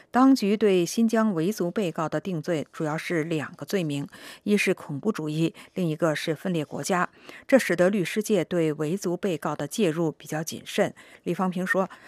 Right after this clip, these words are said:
他个人因为代理伊利哈木·土赫提的案子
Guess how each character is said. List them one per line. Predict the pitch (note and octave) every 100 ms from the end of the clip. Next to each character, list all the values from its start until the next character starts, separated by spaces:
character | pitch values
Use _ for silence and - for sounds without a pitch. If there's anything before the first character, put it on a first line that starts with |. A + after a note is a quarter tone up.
| -
他 | - C4
个 | D4+ F#3
人 | D#3+ E3
因 | G#3+
为 | G3
代 | G3 G#3 E3+
理 | D3+ D3+ - - -
伊 | G#3+
利 | A3
哈 | F#3 A3
木· | G#3 F3
土 | - D#3
赫 | - E3+
提 | -
的 | D#3+
案 | F#3 D3+
子 | - D#3